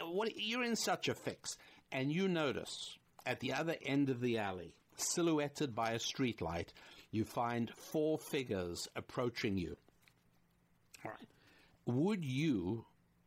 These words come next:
be relieved as they got closer to discover that they were women,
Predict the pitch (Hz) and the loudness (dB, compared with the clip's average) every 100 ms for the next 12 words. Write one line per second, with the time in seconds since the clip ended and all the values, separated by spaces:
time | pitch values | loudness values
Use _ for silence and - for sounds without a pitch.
0 | 104 104 147 135 117 123 127 151 143 123 | -6 -2 2 2 4 4 4 4 4 6
1 | 107 95 - - 113 - 113 101 113 - | 6 4 0 -6 -4 0 0 0 -2 -4
2 | - 127 117 - 82 - - - - - | -4 -2 -2 -4 -4 -4 -10 -20 -6 -2
3 | 113 - - 123 120 107 110 120 110 104 | -2 -2 -2 0 0 0 0 2 2 4
4 | 104 123 117 110 101 | 4 6 4 4 2